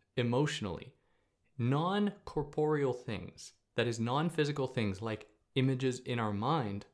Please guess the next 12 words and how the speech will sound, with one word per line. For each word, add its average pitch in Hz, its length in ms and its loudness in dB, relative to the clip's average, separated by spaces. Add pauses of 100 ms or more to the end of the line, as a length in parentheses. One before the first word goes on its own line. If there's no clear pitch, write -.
(160)
can 151 160 2
affect 220 420 -2
us. - 340 -8
They 131 100 -4
can 123 140 0
move 127 320 0
us, 95 380 -6 (460)
but 156 160 2
they 160 100 4
must 135 380 -2
have 135 400 -4
come 110 500 -6